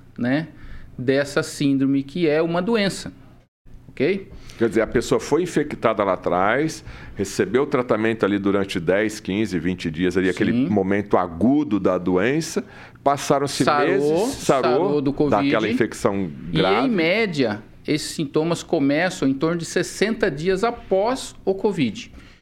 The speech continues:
Speaker 1: Então, nós temos tendo hoje, tô, tenho, eh, tenho tido pacientes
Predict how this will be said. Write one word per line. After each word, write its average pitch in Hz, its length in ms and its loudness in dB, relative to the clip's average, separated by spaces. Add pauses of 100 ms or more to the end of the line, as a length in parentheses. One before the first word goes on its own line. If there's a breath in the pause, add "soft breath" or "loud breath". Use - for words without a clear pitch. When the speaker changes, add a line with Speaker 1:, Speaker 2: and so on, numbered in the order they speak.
(200)
Speaker 1:
Então, 160 200 -2
nós 214 180 -2
temos 202 300 0
tendo 165 340 0
hoje, 131 640 0
tô, 123 120 -2
tenho, 127 360 -4 (220)
eh, 120 260 -2
tenho 139 180 0
tido 139 220 -2
pacientes 135 800 -4